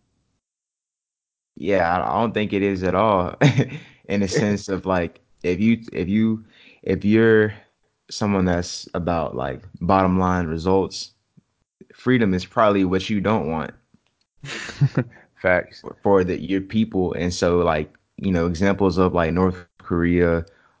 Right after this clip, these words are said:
Speaker 1: um, you know, even, like, communist Russia back in the day, China.
Speaker 2: Yeah.
Speaker 1: a-, all those places are upfront about it. Like, they're, they're, they're, you, you know where they stand. But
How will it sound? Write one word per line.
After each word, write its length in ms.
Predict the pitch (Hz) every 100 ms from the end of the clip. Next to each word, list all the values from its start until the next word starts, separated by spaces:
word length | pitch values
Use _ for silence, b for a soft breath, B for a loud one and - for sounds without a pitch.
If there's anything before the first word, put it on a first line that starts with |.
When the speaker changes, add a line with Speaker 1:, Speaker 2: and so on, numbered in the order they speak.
| -
Speaker 1:
um, 480 | 78 76 - - -
you 100 | 85
know, 120 | 71
even, 220 | 90 90
like, 260 | 82 57 -
communist 420 | 98 92 90 87
Russia 420 | 82 85 - 85 80
back 260 | 87 87
in 60 | 90
the 60 |
day, 440 | 78 87 85 87 85
China. 880 | - - - - 82 87 87 87 92 _ _ _ _ _ _ -
Speaker 2:
Yeah. 340 | 98 90 85 92
Speaker 1:
a-, 40 | - - -
all 160 | 110
those 200 | 117 117
places 720 | - 110 104 - 92 87 - _ _ _ _ _ - -
are 320 | 85 82 -
upfront 460 | - - - 104 92
about 320 | 80 69 60
it. 100 | - - - _ _ _ _ _ _ _ _ _ _ _ -
Like, 380 | 87 78 65
they're, 340 | 80 104 98 95
they're, 320 | 101 101 92
they're, 360 | 65 95 92 -
you, 140 | 90 104
you 220 | 98 107
know 100 | 104
where 120 | 98
they 120 | 90
stand. 540 | 87 - 101 92 82 - b b b b b
But 420 | 95 92 82 -